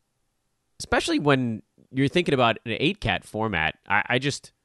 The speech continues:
I don't, I don't see much of a downside here with Donovan Mitchell. He's had a solid season, if at times a little bit meh for stretches.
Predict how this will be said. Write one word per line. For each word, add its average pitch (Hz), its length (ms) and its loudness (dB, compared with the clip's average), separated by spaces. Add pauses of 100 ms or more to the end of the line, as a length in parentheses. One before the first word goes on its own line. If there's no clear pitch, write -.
(520)
I 123 120 0
don't, 151 200 2
I 160 120 4
don't 220 140 4
see 196 120 -4
much 185 220 0
of 120 80 0
a 107 40 0
downside 107 720 0
here - 360 -12 (720)
with 98 180 -2
Donovan 92 360 -2
Mitchell. 87 360 -8 (2250)
He's 143 160 -2
had 233 160 6
a 269 60 8
solid 151 640 2
season, 107 600 -2
if - 400 4 (440)
at 151 200 2
times 147 400 2
a 147 80 2
little 190 300 4
bit 113 220 2 (1600)
meh 127 380 0 (120)
for 135 180 2
stretches. 131 560 0